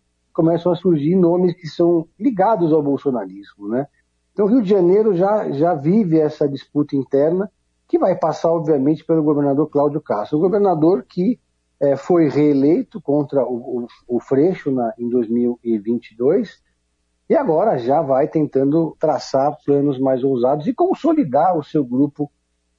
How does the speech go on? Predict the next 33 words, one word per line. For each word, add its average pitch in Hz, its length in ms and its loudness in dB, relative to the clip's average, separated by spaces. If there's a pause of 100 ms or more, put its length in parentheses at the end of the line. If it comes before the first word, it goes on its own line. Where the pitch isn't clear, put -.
político 151 360 0
no 151 80 2
Rio 143 160 0
de 139 80 -6
Janeiro. 127 500 0 (340)
O - 40 -20
Flávio 165 260 0
Bolsonaro, 175 640 0
que - 80 -4
agora 151 320 0
recentemente 143 880 -2
deu, 139 460 0
é, 131 240 0
uma 127 240 0
entrevista 127 500 -4
rara, 160 300 0
deu 139 100 0
uma 139 80 2
entrevista 131 420 -2
à - 20 -10
Folha, 151 440 0
né, 139 300 -2
coisa 127 200 0
difícil 123 360 -6
de 135 60 0
ele 123 100 -6
fazer 120 340 -2
nessa, 123 460 -4
né, 117 260 -4
no 113 120 -4
começo 120 340 -4
dessa 113 240 -8
semana. 131 540 -2